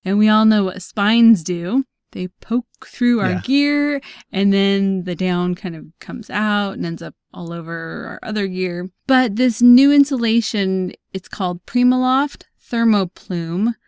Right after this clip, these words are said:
Speaker 1: and it's just one of the new insulations that Primaloft is coming out with this year. At this point, it's only offered in five hundred and fifty fill power,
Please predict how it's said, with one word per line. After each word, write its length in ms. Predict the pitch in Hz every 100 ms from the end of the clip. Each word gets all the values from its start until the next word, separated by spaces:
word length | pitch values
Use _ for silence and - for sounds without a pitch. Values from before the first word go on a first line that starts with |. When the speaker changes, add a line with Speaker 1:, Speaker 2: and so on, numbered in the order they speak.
| _ _ -
Speaker 1:
and 140 | 226
it's 120 | 285
just 220 | - 339 240
one 500 | 220 220 302 277 226 -
of 580 | 185 180 180 202 214
the 100 | -
new 420 | 190 180 180 196 190
insulations 840 | 190 180 185 175 175 - 175 185
that 140 | - -
Primaloft 580 | 196 175 170 165 -
is 140 | 180 175
coming 320 | - 175 185
out 160 | 269 208
with 160 | 175 _
this 320 | 156 151 -
year. 320 | 165 156 156 - _ _ -
At 140 | 226
this 180 | 285 294
point, 440 | - 233 240 262 -
it's 160 | 190
only 280 | 190 202 208
offered 460 | 175 180 196 190 185
in 220 | 175 170
five 340 | - 180 180
hundred 260 | 208 190 175
and 140 | 180
fifty 360 | - 180 - 208
fill 260 | - 220 226
power, 540 | 233 220 240 269 285